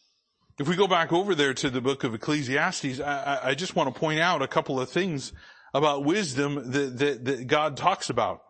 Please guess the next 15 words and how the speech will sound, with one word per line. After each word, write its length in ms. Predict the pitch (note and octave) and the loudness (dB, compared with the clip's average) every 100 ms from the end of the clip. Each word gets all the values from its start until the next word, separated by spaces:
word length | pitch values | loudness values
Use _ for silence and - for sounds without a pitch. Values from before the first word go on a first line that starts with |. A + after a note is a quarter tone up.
| _ _ _ _ _ _ _ _ - - | _ _ _ _ _ _ _ _ -14 -2
I 40 | |
don't 160 | C3 E3 | 2 4
have 120 | D3+ | 4
a 40 | C3 | 2
lot 200 | C3 C3 | 4 2
of 100 | C3 | 0
time, 360 | D#3 D#3+ D3 | 2 2 0
so, 300 | B2+ D3 C3 - - - - - | 0 0 0 -6 -20 -20 -20 -6
uh, 240 | C#3 C#3 C3 | 0 2 2
um, 400 | C#3 C3 C3 A#2 | 2 2 0 -6
we, 240 | D3+ C#3+ C3 | -4 -4 -2
we, 200 | C#3+ C#3+ | -4 -2
we've 240 | D3 B2+ | -2 -2
continued, 420 | - D3 D3+ F3+ | -2 -2 -2 -2
we've, 400 | D3 D3+ B2+ - | -2 -4 -6 -12